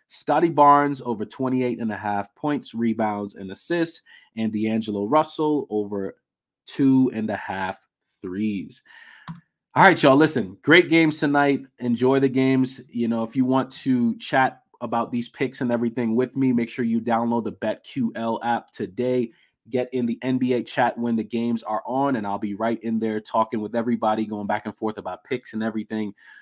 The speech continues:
Um, yeah, let's just have fun, and, and let's hope we can get a nice sweep tonight. I think that'll be really cool.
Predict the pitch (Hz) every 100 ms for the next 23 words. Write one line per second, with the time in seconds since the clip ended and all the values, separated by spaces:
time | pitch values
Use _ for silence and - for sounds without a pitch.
0 | _ - 98 95 90 87 - _ _ -
1 | 220 - 120 147 135 135 131 135 151 131
2 | 110 117 110 - 110 113 127 123 120 117
3 | 110 113 107 110 113 - 147 123 - 98
4 | 90 85 104 104 101 98 95 95 - -
5 | -